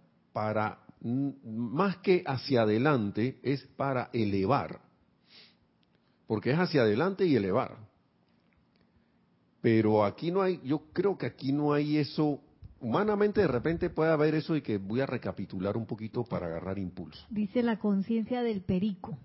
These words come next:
Speaker 1: Ah, sí. Gracias, hermano.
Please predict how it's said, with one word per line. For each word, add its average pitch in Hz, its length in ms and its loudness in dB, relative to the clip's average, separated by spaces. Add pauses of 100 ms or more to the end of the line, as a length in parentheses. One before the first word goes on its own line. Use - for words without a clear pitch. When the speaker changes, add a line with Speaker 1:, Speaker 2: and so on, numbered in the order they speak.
(300)
Speaker 1:
Ah, 143 180 4 (120)
sí. 117 200 -2 (840)
Gracias, 120 400 4
hermano. 95 340 -2